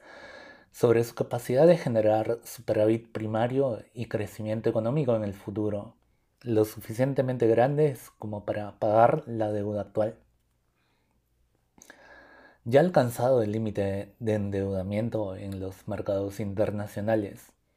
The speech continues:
usted eficientemente logró postergar por unos años el pago del servicio de la deuda. Sin embargo, las altas primas por la deuda soberana de su país,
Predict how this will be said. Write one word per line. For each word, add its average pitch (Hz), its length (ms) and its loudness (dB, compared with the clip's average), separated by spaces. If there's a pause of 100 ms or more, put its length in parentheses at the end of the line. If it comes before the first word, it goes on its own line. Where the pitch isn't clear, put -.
(600)
usted 117 440 0
eficientemente 127 1080 -4
logró 104 560 -6
postergar 107 840 0
por 104 160 -8
unos 101 340 -10
años 110 420 -6
el 98 120 -8
pago 98 320 -8
del 107 320 -8
servicio 107 640 -2
de 95 220 -12
la 101 320 -12
deuda. 104 420 -4 (1300)
Sin 110 240 -6
embargo, 107 580 2 (720)
las 110 340 -6
altas 123 420 0
primas 110 540 -6
por 107 240 -6
la 98 120 -6
deuda 104 420 -4
soberana 104 560 -6
de 101 120 -8
su 98 180 -18
país, 101 560 -10